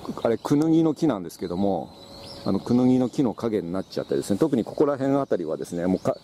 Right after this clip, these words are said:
もう午後二時ぐらいからもう影になっちゃいますね。なので、えー、去年もやったんですけど、トンネルを張ろうかなと思ってます。はい、次こちらはですね、里芋です。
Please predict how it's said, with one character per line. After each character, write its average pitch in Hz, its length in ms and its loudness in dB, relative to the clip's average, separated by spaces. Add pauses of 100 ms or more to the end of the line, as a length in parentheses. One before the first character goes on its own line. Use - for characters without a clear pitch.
(520)
も 107 80 4
う - 20 2
午 127 120 6
後 110 260 2
二 120 140 4
時 165 100 0
ぐ 208 80 2
ら 202 80 2
い 104 60 -2
か 87 80 -2
ら 82 80 0
も 85 280 -4
う - 160 -18
影 104 200 2
に 80 80 -2
な 78 60 -2
っ - 20 -4
ち 82 100 -8
ゃ 64 60 -2
い - 20 -6
ま 57 80 -6
す - 120 -2
ね。 90 160 0 (380)
な 123 120 2
の 98 120 0
で、 101 300 2 (1000)
え 92 240 2
ー、 - 20 -2
去 127 140 0
年 113 120 2
も 92 60 0
や 87 80 0
っ - 40 -4
た 104 120 -2
ん 101 40 -4
で 87 60 -4
す - 80 -14
け 104 80 2
ど、 107 140 2
ト 101 220 -2
ン 101 80 2
ネ 101 100 4
ル 101 100 2
を 92 60 2
張 104 140 -4
ろ 104 80 2
う 85 40 -2
か 85 120 -8
な 107 300 -2
と - 120 -10
思 78 160 -4
っ 76 40 -6
て - 200 -6
ま 60 320 -4
す。 - 220 -10 (1500)
は 117 100 0
い、 120 100 -4
次 139 280 0
こ 120 160 0
ち 151 180 0
ら 147 140 2
は 151 140 0
で 131 100 -2
す - 100 -18
ね、 104 300 0 (240)
里 110 300 0
芋 117 220 0
で 117 100 2
す。 92 260 -2